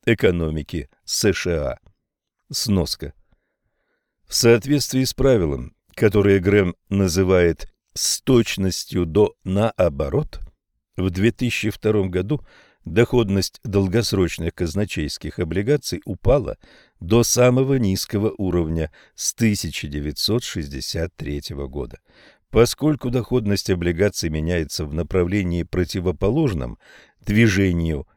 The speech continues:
их цен, последние, соответственно, выросли.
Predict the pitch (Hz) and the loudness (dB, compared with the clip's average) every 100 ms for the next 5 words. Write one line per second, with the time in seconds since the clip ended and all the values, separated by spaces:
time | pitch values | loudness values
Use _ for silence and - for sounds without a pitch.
0 | _ 101 98 - - - 69 57 _ _ | _ -2 -2 -4 -6 -2 -2 -4 _ _
1 | _ - 110 - 151 190 156 156 143 131 | _ 0 2 4 2 -2 0 -2 0 0
2 | 123 127 127 - 120 113 92 90 78 76 | 0 -4 -6 -4 0 0 0 -2 -2 -4
3 | - 67 67 | -8 -8 -10